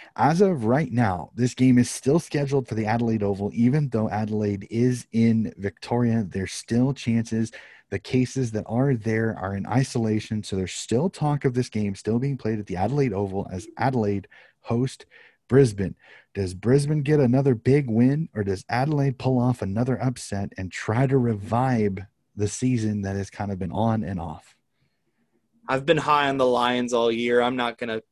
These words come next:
Speaker 2: hop off their train now. I think that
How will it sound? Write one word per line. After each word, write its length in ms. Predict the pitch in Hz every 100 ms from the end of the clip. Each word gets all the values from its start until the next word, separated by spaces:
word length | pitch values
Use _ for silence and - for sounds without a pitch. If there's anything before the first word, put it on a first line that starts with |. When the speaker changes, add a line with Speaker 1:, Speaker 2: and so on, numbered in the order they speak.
| _ -
Speaker 2:
hop 260 | 131 117 117
off 180 | 113
their 140 | - 110
train 400 | - 127 113 110
now. 300 | 110 113 110
I 160 | 117 - _
think 220 | 156 139
that 240 | - 120